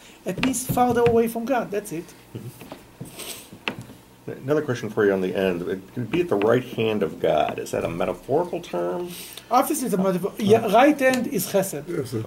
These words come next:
Speaker 1: Left hand is gvura. Then every time you want, you want, you want the right hand of God.
Speaker 3: Mm-hmm.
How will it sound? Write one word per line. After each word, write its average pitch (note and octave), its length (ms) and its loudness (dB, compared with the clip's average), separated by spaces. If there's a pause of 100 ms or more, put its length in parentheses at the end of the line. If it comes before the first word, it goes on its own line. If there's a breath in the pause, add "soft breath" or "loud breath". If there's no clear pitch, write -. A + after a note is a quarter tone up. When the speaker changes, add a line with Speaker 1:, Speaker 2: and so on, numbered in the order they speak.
Speaker 1:
Left B3+ 360 4
hand C4 200 4
is F#3 140 2
gvura. F3 400 4 (580 soft breath)
Then F#3 220 2
every C#4+ 280 6
time B3+ 280 2
you A3+ 80 4
want, B3 300 6
you G#3 160 2
want, A#3 320 2
you G3+ 100 2
want A3 180 6
the G#3 100 8
right G#3 200 8
hand F#3 140 2
of E3+ 180 0
God. - 160 0 (380)
Speaker 3:
Mm-hmm. A2+ 140 -8